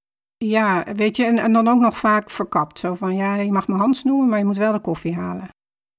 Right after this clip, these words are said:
Ja, dat, dat, <laughs> dat wekt bij mij wel echt, eh, ja, op zijn minst irritatie op. Kan ik niet zo goed tegen. Nou, dat weet ik inmiddels van mezelf, maar ja, ik vind het jammer dat het zo gaat. Ik kan, ik kan niet zo goed in een top-down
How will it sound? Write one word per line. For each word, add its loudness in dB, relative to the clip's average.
Ja, -12
dat, -16
dat, -12
<laughs> -18
dat -6
wekt -4
bij -2
mij -2
wel -8
echt, -14
eh, -8
ja, -6
op -16
zijn -4
minst -6
irritatie -8
op. -14
Kan -10
ik -10
niet -6
zo -14
goed -12
tegen. -8
Nou, -6
dat -14
weet -8
ik -10
inmiddels -4
van -4
mezelf, -4
maar -4
ja, 0
ik -12
vind -2
het -2
jammer 0
dat -6
het -12
zo -8
gaat. -14
Ik -12
kan, -2
ik -8
kan 0
niet 0
zo -6
goed -4
in 0
een 0
top-down -8